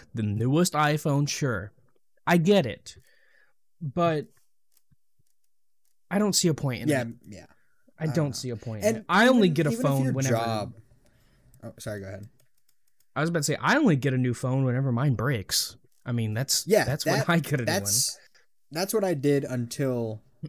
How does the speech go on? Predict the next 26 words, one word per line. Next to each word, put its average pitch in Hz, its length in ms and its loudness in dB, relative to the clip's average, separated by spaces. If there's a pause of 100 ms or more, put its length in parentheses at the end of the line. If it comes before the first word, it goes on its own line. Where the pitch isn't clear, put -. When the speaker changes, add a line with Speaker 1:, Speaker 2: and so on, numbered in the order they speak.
Speaker 1:
<clears throat> 151 80 -2
Speaker 2:
I 120 300 0
started, 113 640 -4
when 151 220 0
this, 175 140 2
when 160 140 0
the 139 300 2
thirteen 147 580 -2
came 107 240 -4
out, 90 240 -12 (580)
the 117 560 0
thirteen 156 380 0
Pro 143 160 0
Max 120 340 -2
was, 110 140 -6
like, 98 240 -6
twelve 101 280 -6
hundred 117 280 -4
bucks 120 300 -6
or 131 40 -6
something, 127 400 -6
and 104 120 -8
I 107 60 -4
was 113 180 -2
like, 127 180 -6
"Sure. - 420 -4